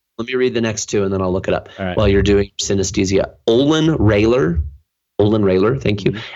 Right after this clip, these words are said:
Speaker 1: And Sonia Leticia, which is
Speaker 2: Hey, Sonia.
Speaker 1: Shane Isakowski's, uh, significant other, amazing, and now a dark artist and on Discord as well.
Speaker 2: Excellent.
Speaker 1: So,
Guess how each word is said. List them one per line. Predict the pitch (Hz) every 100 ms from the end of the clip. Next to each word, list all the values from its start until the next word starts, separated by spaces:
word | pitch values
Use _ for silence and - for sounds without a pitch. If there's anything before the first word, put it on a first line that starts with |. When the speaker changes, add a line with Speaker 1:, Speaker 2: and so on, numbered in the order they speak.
| -
Speaker 1:
And | 104 98
Sonia | - 117 123 117
Leticia, | 104 - 123 117 131 160 185 _ -
which | 101 - 104
is | 98 92
Speaker 2:
Hey, | 131
Sonia. | 107 95 - 104 107 107 - 101
Speaker 1:
Shane | 95 98
Isakowski's, | 113 131 - 120 120 117 - 113 - _ 104
uh, | 98 95 - -
significant | - 117 113 113 113
other, | 120 139 -
amazing, | 104 104 107 131 135
and | 107 107
now | 107 107
a | 107
dark | 107 104
artist | 104 120 -
and | 104
on | 95
Discord | 95 - - 101 -
as | 175
well. | 127 120 - - - _ _ -
Speaker 2:
Excellent. | 98 - 71
Speaker 1:
So, | - - - - 101